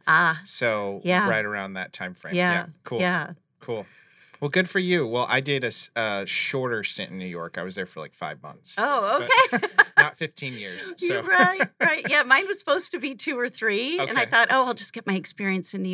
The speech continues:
Speaker 1: York, and it'll be really great." And it was. It was so great. I found my soul tribe and, you know, really
Speaker 2: Nice.
Speaker 1: kinda informed who I am.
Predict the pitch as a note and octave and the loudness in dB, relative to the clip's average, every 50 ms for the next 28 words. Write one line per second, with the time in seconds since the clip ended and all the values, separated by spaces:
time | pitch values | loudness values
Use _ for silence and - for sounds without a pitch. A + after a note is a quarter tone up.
0 | F3+ F#3 F3+ F3 F3+ F3+ - F3 E3+ - - - G3 F#3+ F3 F#3+ F#3 F3 F#3 F3+ | 0 2 2 2 2 0 -2 -6 -8 -8 -8 -8 -6 -6 -6 -8 -8 -8 -8 -8
1 | F#3 F3+ F3+ - F3+ E3+ E3 - G#3 G#3 G#3+ G#3+ A#3+ C4 B3 F3 C3 B2+ - - | -8 -6 -4 -2 -2 0 2 2 2 2 2 4 6 6 6 6 4 0 -6 -8
2 | F#3 - - - A3 G3+ F#3 G3 G3 G3 F#3+ F3+ F3 - - F#3 F3 E3+ - E3+ | -8 -8 -4 -4 -4 -4 0 2 2 2 2 -2 -4 -4 -2 -2 -2 -4 -6 -8
3 | - - G#3 G#3+ G3+ G3 - - G3+ F#3+ F#3+ F#3+ F#3 F#3 - - - - - F3+ | -8 -8 -8 -8 -8 -8 -4 -2 0 2 2 2 0 -2 -6 -10 -12 -10 -10 -8
4 | E3 E3 E3+ G#3+ G#3 G#3 G3+ F#3+ F3+ F3+ - G3+ G3 F3+ D#3 - - E3+ D#3+ - | -8 -6 -4 -2 0 0 0 0 -2 -2 -2 -2 -2 -2 -2 -4 -8 -10 -12 -8
5 | - F#3+ F#3 F3+ F3 - - F3 E3+ E3+ F3 F3+ F3+ | -6 -6 -6 -6 -6 -6 -2 -2 0 0 2 0 0